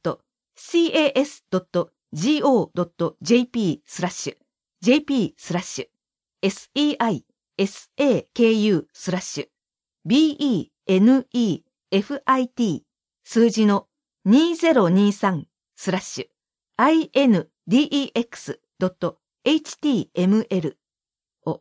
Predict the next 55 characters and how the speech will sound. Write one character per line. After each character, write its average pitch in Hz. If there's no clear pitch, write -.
ご 175
覧 180
く 170
だ 170
さ 170
い。 165
二 190
次 269
元 320
コ 320
ー 311
ド 220
が 160
あ 151
り 175
ま 151
す。 -
以 269
上、 196
令 359
和 262
六 190
年 226
度 -
特 226
別 349
区 311
民 311
税、 185
都 214
民 226
税、 156
特 226
別 359
徴 349
収 330
税 294
額 190
決 196
定 294
通 285
知 277
書 254
を -
発 180
送 185
し 180
ま 175
す -
で 170
し -
た。 -
続 208
い 208
て、 214